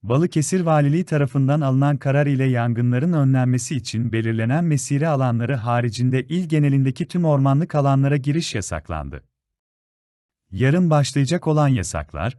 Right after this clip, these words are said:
otuz bir Ekim Pazar gününe kadar sürecek. Balıkesir Valiliğinden yapılan açıklamaya göre, orman yangınlarıyla mücadele kapsamında yeni tedbirler uygulanacak.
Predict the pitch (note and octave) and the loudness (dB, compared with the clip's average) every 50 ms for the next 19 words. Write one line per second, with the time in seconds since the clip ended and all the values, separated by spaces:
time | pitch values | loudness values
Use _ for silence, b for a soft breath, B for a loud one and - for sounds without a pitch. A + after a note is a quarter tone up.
0 | _ _ - A#2 A#2 - C3 A#2 A2 D#3+ F#3 E3+ D#3 - F3+ F3+ E3 - D3 C3+ | _ _ -6 -4 -2 -2 -2 -2 0 0 0 0 0 0 0 -2 0 0 -2 0
1 | A#2+ D3+ D#3 D#3 C#3+ D3 D#3 D#3 D#3+ E3 D#3 - D3+ C3+ C#3 C3 G#2 - - E2 | 0 2 0 0 2 2 2 2 2 0 0 -2 0 0 0 0 -2 -4 -6 -6
2 | D#2+ D#2+ - D#2 C#2 - _ _ _ _ _ _ _ _ _ _ _ _ _ _ | -6 -6 -6 -8 -10 -12 _ _ _ _ _ _ _ _ _ _ _ _ _ _
3 | _ _ _ _ _ _ _ _ _ _ _ _ _ _ _ - G2+ A#2+ C#3 E3 | _ _ _ _ _ _ _ _ _ _ _ _ _ _ _ -6 -2 0 2 2
4 | F3+ - E3 D#3 - - F#3 E3+ E3 D#3+ D#3 D3+ C#3+ C#3+ D3 C#3 C3 C#3+ D#3+ F#3 | 2 0 0 0 0 0 0 0 2 2 2 2 2 2 2 2 2 2 0 0
5 | F3 D#3 C#3+ - C#3+ D3 D3+ D#3 C#3 B2 - - A#2+ - B2+ B2 B2+ C#3 E3+ F3+ | 0 0 -2 -2 -2 0 0 0 -2 -2 -4 -6 -4 -2 0 0 2 2 0 0
6 | C3 G#2 C#2+ C2 D#2 F#2+ C3 - _ _ _ A#2+ B2 C3 B2+ C#3 D3+ F3 F3+ E3+ | -2 -6 -6 -6 -6 -8 -8 -8 _ _ _ 0 0 2 2 2 2 2 2 2
7 | E3 D3+ C#3+ C3+ C#3 C#3 C#3 C3+ C3+ D3 E3+ E3+ F3 E3+ D#3+ D3 B2 C#3+ C3+ C3+ | 2 2 2 2 2 2 2 2 2 2 0 0 0 0 0 0 2 2 0 2
8 | B2+ C3+ C#3+ E3 E3 - D3 C3+ - - D3 C3+ C3+ C3 B2+ B2+ C3+ A#2 G2+ A2+ | 2 0 -2 -2 -2 -2 -2 -2 -2 -2 0 2 2 2 2 2 0 0 0 0
9 | B2+ F3 F#3 - E3+ E3 D3+ C3+ D#3+ D#3+ D3+ D#3+ D3+ C3 G#2+ F2 D#2+ D2+ E2 D#2+ | 0 0 0 0 -2 -2 0 0 0 0 2 0 0 0 -2 -4 -6 -6 -6 -6
10 | D#2+ E2 D#2 D2 D2+ C#2+ C#2 - - | -6 -6 -6 -8 -10 -12 -12 -16 -20